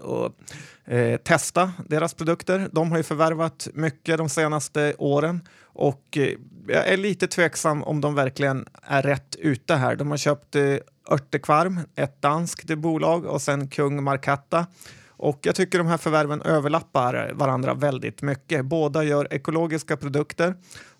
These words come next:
som sylt, eh, jordnötssmör med mera.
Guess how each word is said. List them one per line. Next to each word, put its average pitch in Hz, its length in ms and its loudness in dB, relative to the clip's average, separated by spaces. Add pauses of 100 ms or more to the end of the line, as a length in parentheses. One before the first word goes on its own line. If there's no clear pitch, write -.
som 135 500 2
sylt, 170 400 2 (260)
eh, 135 300 2
jordnötssmör 151 800 0
med 156 260 -4
mera. 160 320 0